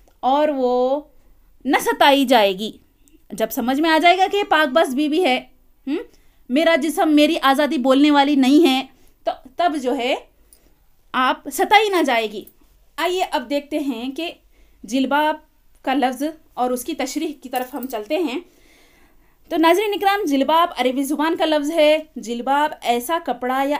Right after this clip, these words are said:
ऐसा लिबास को कहते हैं जो पूरे जिस्म को ढांपता है, जिसको औरत अपने कपड़ों के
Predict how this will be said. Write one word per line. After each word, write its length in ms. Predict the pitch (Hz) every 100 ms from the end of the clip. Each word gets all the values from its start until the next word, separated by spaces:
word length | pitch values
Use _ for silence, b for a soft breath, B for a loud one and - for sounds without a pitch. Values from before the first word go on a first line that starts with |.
| -
ऐसा 280 | 226 226 320
लिबास 420 | 269 226 277 -
को 120 | 359
कहते 340 | - 262 262 233
हैं 420 | 240 220 269 269
जो 120 | 269
पूरे 320 | 262 262 320 277
जिस्म 280 | 247 240
को 160 | 208 214
ढांपता 400 | 233 311 320 220
है, 200 | 226 - b b b b
जिसको 460 | 208 339 - 403
औरत 580 | 392 - 247 269 320 330 254
अपने 300 | 262 277 294
कपड़ों 380 | - 262 277
के 140 | 330